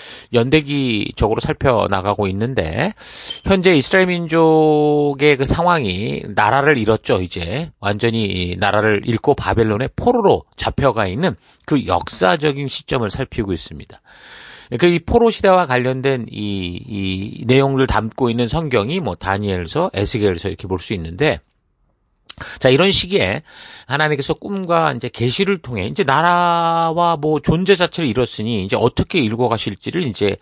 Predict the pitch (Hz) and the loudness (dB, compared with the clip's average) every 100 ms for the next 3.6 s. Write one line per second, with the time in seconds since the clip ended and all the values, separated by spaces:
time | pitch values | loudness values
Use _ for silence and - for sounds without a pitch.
0 | _ - 220 208 185 139 127 123 110 107 | _ -4 -2 0 0 0 -2 -2 -4 0
1 | 226 - - - - 123 151 139 120 90 | -2 -4 -18 -20 -4 -2 0 0 0 0
2 | 92 87 165 165 120 117 - 120 98 101 | 0 -2 0 -2 -2 -6 -6 -4 -4 -6
3 | 90 92 104 135 87 | -6 -6 -2 -2 -2